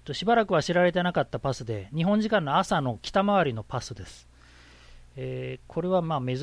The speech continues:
しいというか、よくこれで飛んでいったもんやなと私もちょっと、えー、まあ、半-、半ば嬉しかったんですけど、えー、フィンランドはそれで、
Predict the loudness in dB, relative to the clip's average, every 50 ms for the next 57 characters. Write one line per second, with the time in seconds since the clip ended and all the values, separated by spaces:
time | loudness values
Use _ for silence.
0 | -2 -2 -2 -2 -4 -4 -4 -4 -4 -4 -4 -6 -6 -4 -4 -2 -2 0 0 -2
1 | -4 -4 -6 -6 -6 -4 -4 -4 -4 -2 -2 -2 -2 -2 -2 -4 -4 -6 -8 -8
2 | -6 -6 -6 -4 -6 -6 -10 -12 -14 -12 -12 -12 -12 -14 -14 -10 -10 -10 -8 -10
3 | -10 -10 -10 -12 -12 -12 -14 -16 -16 -16 -18 -18 -20 -20 -16 _ -8 -8 -8 -8
4 | -10 -8 -4 -2 -2 -2 -2 -2 0 2 2 2 2 2 0 -2 -2 -2 -4 -4
5 | -4 -6 -10 -8 -10 -12 -14 -14 -16 -16 -18 -20 -20 -20 -20 -20 -20 -20 -20 -20
6 | -20 -20 -20 -20 -20 -20 -20 -18 -16 -16 -16 -16 -18 -18 -20 -20 -20 _ -20 -14
7 | -12 -10 -8 -6 -6 -4 -4 -2 -2 -2 -2 -2 -4 -6 -10 -12 -10 -10 -10 -10
8 | -12 -12